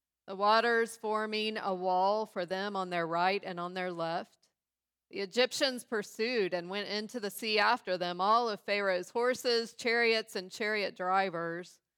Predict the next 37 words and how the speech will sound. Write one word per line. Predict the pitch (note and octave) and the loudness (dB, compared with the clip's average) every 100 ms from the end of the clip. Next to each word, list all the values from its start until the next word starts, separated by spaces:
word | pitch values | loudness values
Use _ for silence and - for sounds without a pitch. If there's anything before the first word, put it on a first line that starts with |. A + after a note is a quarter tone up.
| _ _ _ _ _ _ _ _ - | _ _ _ _ _ _ _ _ -8
At | G3 | -4
the | A3 | -2
morning | A3+ B3+ C4+ C4 | 2 4 4 2
watch, | G#3+ F#3+ G3+ G#3 - - - _ - | 2 4 4 2 -6 -14 -14 _ -8
the | G3+ | -6
Lord | G3+ A3 A#3 A#3 | 0 2 4 2
in | A3+ | 0
the | G#3 | -4
pillar | - G#3 G#3 G#3 | -4 -4 -2 -2
of | G3 | -2
fire | - F#3+ F#3+ G3+ | -2 2 2 2
and | F#3 F#3 | 0 -6
cloud | - F#3+ F#3+ G#3 A3 | -4 0 2 2 0
looked | G3+ G3 - | -2 -6 -4
down | F#3 F#3+ G#3+ G#3+ | -4 -2 -2 -2
upon | F#3 G3 G3 | -4 -6 -4
the | G3 | -4
Egyptian | F3+ G3+ G3+ - F#3 | -6 -6 -10 -8 -6
army | F3+ F#3 A3+ | -4 -4 -4
and | G3+ F3 | -6 -6
threw | G3 A3 C4+ | -4 -2 -2
the | G#3 F3 | -2 -4
Egyptian | E3+ F#3+ F3+ - F#3 | -4 -8 -8 -8 -6
army | F#3+ F#3+ | -6 -4
into | F#3+ F3+ | -6 -6
panic. | - G3 G#3+ G#3 F3 _ _ _ _ _ _ _ _ _ | -8 -6 -4 -4 -8 _ _ _ _ _ _ _ _ _
He | G3 | -12
clogged | - A#3+ C4+ D4 G#3 F#3 | 0 4 4 4 -2 -2
their | F3+ | -2
chariot | F3+ - F#3 F#3 F#3 F#3 | -2 -2 0 0 0 -4
wheels | F#3 F#3 G3 G#3+ G#3 - _ | -2 0 0 0 -6 -10 _
so | - G#3+ G#3+ | -6 -2 0
that | A3+ A3 | 0 0
they | G#3 G#3 | -2 -2
turned | - A#3+ B3 B3+ | -4 -6 -4 -2
with | A#3+ G#3+ - | -2 -2 -6
difficulty. | G3+ - - F3+ F3 F3+ E3+ | -8 -8 -6 -6 -6 -6 -8